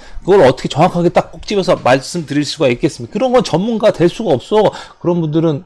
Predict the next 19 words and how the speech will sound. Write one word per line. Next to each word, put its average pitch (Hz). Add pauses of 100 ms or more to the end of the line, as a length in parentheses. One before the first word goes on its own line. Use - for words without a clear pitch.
소위 160
말해 147
세력이나 147
기관이나 135
외국인이 139
돼야지. 120 (580)
그런 180
거를 180
원하시는 160
분들은 151
의미가 175
없어요. 139 (880)
그런 196
거를 196
쫓아다니면 185
귀가 170
열려 170
있는 151
분들이야. 117